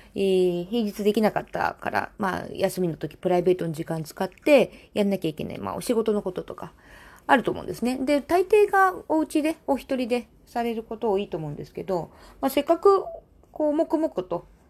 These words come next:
する作業なんであったら、みんなで集まって、みんなで黙々しよう。えー、っていう思いつきからですね、あの、自主勉強会というのをですね、えー、サークルを立ち上げました。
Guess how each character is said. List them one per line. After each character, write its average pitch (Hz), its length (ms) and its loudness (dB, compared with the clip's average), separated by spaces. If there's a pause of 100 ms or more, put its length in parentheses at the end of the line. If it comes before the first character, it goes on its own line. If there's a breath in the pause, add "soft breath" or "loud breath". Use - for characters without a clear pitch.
(140)
す 220 80 -8
る 214 100 -4
作 226 180 0
業 151 220 -4 (240)
な 190 100 -8
ん 175 80 -6
で 160 100 -6
あ 160 40 -4
っ 156 100 -12
た - 80 -8
ら、 196 220 0
み 208 100 -2
ん 233 40 0
な 285 100 2
で 240 180 0
集 - 100 -14
ま 92 120 -12
っ - 40 -16
て、 - 220 -14 (220 soft breath)
み 240 80 2
ん - 20 4
な 320 100 4
で 175 80 2
黙 165 260 -4
々 - 200 -12
し - 160 -8
よ - 140 -6 (680 loud breath)
う。 - 40 -4
え 269 80 4
ー、 269 60 4
っ - 20 -10
て 294 440 2
い 277 120 -4
う 294 320 2
思 269 180 2
い 254 60 -2
つ - 80 -16
き - 100 -20
か - 140 0
ら 220 80 2
で 165 120 -8
す - 140 -12
ね、 156 200 -8 (360 soft breath)
あ 180 140 -8
の、 170 80 -6
自 165 120 -8
主 247 120 -2
勉 233 220 0
強 220 180 -2
会 196 220 2
と 180 120 -2
い 175 80 -2
う 151 140 -4
の - 220 -12
を - 60 -16
で - 100 -18
す - 100 -18
ね、 - 240 -14 (420 soft breath)
え 156 140 -8
ー、 156 40 -10
サ 285 180 2
ー 302 40 -4
ク 302 120 -4
ル 269 80 0
を - 20 -4
立 247 220 -6
ち - 40 0
上 202 80 2
げ 185 80 -4
ま 165 120 -4
し - 80 -16
た。 - 160 -12